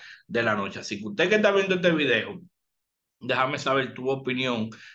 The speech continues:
referente a esto que te mostré sobre la participación de Yankee, de, de, del Alfa y Omega en el evento de Daddy Yankee. Déjamelo saber aquí debajo en la caja de los comentarios. Y también te recuerdo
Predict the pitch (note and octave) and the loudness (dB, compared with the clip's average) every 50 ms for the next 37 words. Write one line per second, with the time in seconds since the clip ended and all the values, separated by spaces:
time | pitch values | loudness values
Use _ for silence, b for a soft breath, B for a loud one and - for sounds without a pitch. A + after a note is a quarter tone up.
0 | B B A2+ A2+ A2+ - A#2 A#2 B2 B2+ C3 B2 B2 B2+ A#2 B2 A2+ A2 B2 B2 | B B -8 -8 -4 -2 -2 0 0 -2 -4 -4 -6 -4 -6 -6 -2 -2 -2 0
1 | B2 A2+ G#2+ - B2 A#2+ G#2 F2+ - - G#2+ G#2+ A2 A2 G#2+ G#2 G#2 G#2 G#2+ G2+ | 0 -2 -2 0 0 0 0 -2 -4 -6 -4 -4 0 0 0 -2 -2 -4 -2 -2
2 | G#2 - - G#2 - G2+ G#2 - A#2 A#2 B2 A#2 A2 G#2 B2 C#3+ D#3 D#3+ D#3+ D#3+ | -4 -4 -4 -6 -4 -6 -6 -4 -6 -6 -4 -4 -2 -2 0 0 0 0 0 -2
3 | - D#3 D3 E3 F3+ - - - - A2 A#2 A#2+ - A2+ A2+ A#2+ A2 A#2+ B2 A#2 | -2 -2 -2 -2 -4 -8 -12 -14 -6 -2 0 0 0 0 -4 -4 -2 2 0 2
4 | A#2+ C3+ D3+ F3 F3+ F3 F3 E3+ D3 - B2 B2+ A#2 B2 B2+ C#3+ D#3+ E3+ D#3+ D#3 | 4 4 4 4 4 2 2 0 0 2 2 0 0 0 0 0 0 2 2 2
5 | D#3 - - - - A2+ A#2 A#2+ A#2+ A#2 A#2 A2+ A#2 A#2 B2 B2+ - - C3+ C3+ | 0 0 -2 -4 -8 -8 -8 -8 -6 -6 -4 -4 -4 -4 -4 -6 -4 -2 -2 0
6 | C3 C3 B2+ A#2+ A2+ A2 G2+ G2 F#2 - _ _ _ _ b b b b b _ | 0 0 0 0 0 0 -2 -2 -4 -8 _ _ _ _ b b b b b _
7 | - G2 G#2+ B2+ A#2+ B2+ B2+ B2+ B2+ B2 A#2 A#2 A#2 G#2+ G#2 G#2 - - G#2+ A2 | -10 -4 0 2 4 4 4 2 2 0 -2 0 0 0 0 0 -2 -4 -2 -2
8 | A#2 A#2 C3 B2 B2 B2+ B2 - B2+ B2 B2 A#2+ A#2 - A#2 A2+ A2+ A2 G#2 F#2+ | 0 0 0 0 -2 -2 -2 -2 0 0 2 0 0 0 0 0 2 2 2 2
9 | F#2+ - F3+ F3+ - B B B B B B - A#3 B3 A#3+ A3+ G#3 - - G3 | 2 0 -2 -6 -12 B B B B B B 6 6 8 8 8 6 6 6 6
10 | F#3 E3+ F3+ F3 F3 D#3+ E3 E3+ E3+ - F3+ F3+ F3+ F#3 F3+ F3 F3 D#3 C#3 B2 | 6 6 6 6 8 6 6 6 4 4 2 4 4 4 2 4 4 4 6 6
11 | C3+ C3+ C3+ C3+ C3+ C3+ C#3 C3 C#3+ D3+ D#3+ E3+ E3+ E3+ F#3 F3+ F3 E3+ D3 C3+ | 4 2 2 0 0 4 4 4 2 0 2 2 4 4 4 2 4 4 2 2
12 | C3 B2 B2+ C3 C3 C3+ | 2 2 2 0 0 0